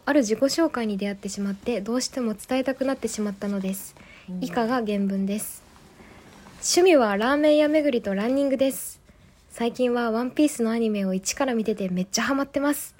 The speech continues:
Speaker 1: 東海オンエアもめっちゃ好きです。ラーメン、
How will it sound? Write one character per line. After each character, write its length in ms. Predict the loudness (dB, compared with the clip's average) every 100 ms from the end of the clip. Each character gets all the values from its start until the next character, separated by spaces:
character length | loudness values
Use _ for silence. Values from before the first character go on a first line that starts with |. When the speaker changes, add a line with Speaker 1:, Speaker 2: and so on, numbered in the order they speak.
| -20 -20 _ _
Speaker 1:
東 180 | 0 4
海 220 | 6 6
オ 80 | 6
ン 80 |
エ 80 | 4
ア 60 | 4
も 160 | 0
め 120 | 0 -2
っ 40 |
ち 80 | -2
ゃ 60 |
好 60 | 0
き 120 | 4
で 100 | 4
す。 320 | 4 -8 -14 -20 _ _ -20 _ _ _
ラ 160 | 2 4
ー 20 |
メ 200 | 4 0
ン、 100 | -4